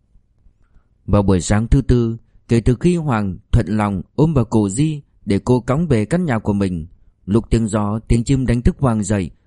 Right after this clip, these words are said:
cũng là lúc màn đêm đang làm nốt thủ tục bàn giao vạn vật cho mặt trời. Không khí dịu mát tràn khắp căn nhà làm cho Hoàng sảng khoái. Lần lại chặng đường trải qua của mình,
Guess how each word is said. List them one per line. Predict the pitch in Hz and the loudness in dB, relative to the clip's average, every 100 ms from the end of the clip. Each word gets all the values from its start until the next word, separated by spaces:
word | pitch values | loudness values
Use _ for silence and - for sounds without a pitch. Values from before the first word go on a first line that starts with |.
| - | -4
cũng | 131 | -2
là | 147 92 | 0 2
lúc | 123 165 - _ - | 2 0 -6 _ -6
màn | 107 110 | -2 0
đêm | 120 156 147 | 2 0 0
đang | 170 | 0
làm | 160 110 107 | 0 -2 0
nốt | 165 - | 0 2
thủ | 104 | 2
tục | - 104 - | 2 0 0
bàn | 127 107 | -2 -2
giao | 107 165 | 0 0
vạn | 143 107 | 0 -2
vật | 104 104 - | 0 0 0
cho | |
mặt | 165 107 | 0 0
trời. | - 95 80 92 _ _ _ _ _ - | 0 0 -2 -8 _ _ _ _ _ -2
Không | 131 | 0
khí | 131 160 | 2 0
dịu | 135 92 | 0 -2
mát | 101 131 151 - | -2 -4 -6 -2
tràn | 113 | -2
khắp | 110 175 | 0 0
căn | - 185 | 0 -2
nhà | 147 113 | -2 -2
làm | 104 107 110 | -2 -2 -2
cho | 185 | 0
Hoàng | 170 120 95 | 0 0 -2
sảng | - 85 | -4 -4
khoái. | 104 98 95 147 - _ _ _ _ _ _ _ _ _ _ _ _ _ _ _ _ _ _ | -2 -2 -4 -10 -16 _ _ _ _ _ _ _ _ _ _ _ _ _ _ _ _ _ _
Lần | - 110 113 | -2 0 0
lại | 110 104 | -2 -4
chặng | - 113 | -4 -2
đường | 113 107 101 | 0 -2 -2
trải | 104 101 | -4 0
qua | 170 175 | 0 0
của | 110 | 0
mình, | 104 98 85 | 0 0 -4